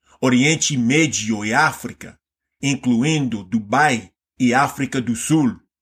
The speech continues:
Europa, incluindo França, Grécia, Espanha,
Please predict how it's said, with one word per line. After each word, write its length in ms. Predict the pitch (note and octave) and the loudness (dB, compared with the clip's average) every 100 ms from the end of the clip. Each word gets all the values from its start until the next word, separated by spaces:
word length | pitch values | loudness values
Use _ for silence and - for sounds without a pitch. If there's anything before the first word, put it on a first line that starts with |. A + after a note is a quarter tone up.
| _ _ _ _ _ | _ _ _ _ _
Europa, 720 | C3 A#2+ B2 F3+ E3 - G2+ - - | 0 4 4 2 0 -4 -12 -10 -4
incluindo 720 | C3 B2 B2+ B2 D#3+ C#3 A2 | -2 0 0 2 0 0 -4
França, 760 | - B2+ D3 D3 - G2 F2+ _ _ | -4 -2 0 -2 -6 -12 -18 _ _
Grécia, 720 | - A#2+ D#3 - - G#2 G2 _ _ _ | -4 0 2 0 -4 -8 -14 _ _ _
Espanha, 960 | A#2 A2 - - D3+ D3+ C3 A2+ G#2 | -6 -6 -2 0 2 2 0 -4 -6